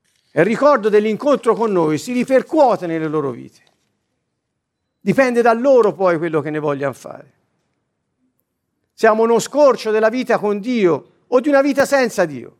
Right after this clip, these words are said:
l'essere umano. Non c'è una via di mezzo, o con Lui o contro di Lui, perché senza vuol dire contro. La consapevolezza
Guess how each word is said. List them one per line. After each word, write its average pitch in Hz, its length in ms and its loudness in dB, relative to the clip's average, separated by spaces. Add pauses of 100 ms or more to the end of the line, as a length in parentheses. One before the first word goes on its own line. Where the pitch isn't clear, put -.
(440)
l'essere 196 380 0
umano. 151 360 -2 (2250)
Non 240 180 2
c'è 247 160 0
una 226 100 -2
via 208 160 2
di 190 100 -2
mezzo, 127 440 -6
o 214 160 2
con 247 160 0
Lui 294 340 2 (960)
o 233 60 2
contro 269 320 0
di 202 100 -10
Lui, - 240 -16 (200)
perché 180 240 -2
senza 180 420 0
vuol 151 140 -2
dire 180 180 -2
contro. 151 460 -6 (2750)
La 165 120 -2
consapevolezza 214 1160 0